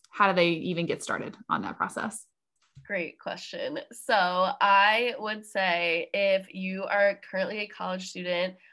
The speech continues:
Speaker 2: and you're wondering if Charge is on your campus or not,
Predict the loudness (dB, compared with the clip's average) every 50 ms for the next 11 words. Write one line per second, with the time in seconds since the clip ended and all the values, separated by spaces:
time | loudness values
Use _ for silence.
0 | _ _ _ 0 2 2 2 2 0 2 4 4 4 4 2 0 0 0 0 2
1 | 2 2 2 2 0 -4 -4 -4 -4 -4 -4 -2 -4 -4 -6 -6 -6 -6 -6 -8
2 | -8 -6 -6 -6 -4 -6 -8 -12 -8 -6 -4 -4 -2 0 0 0 0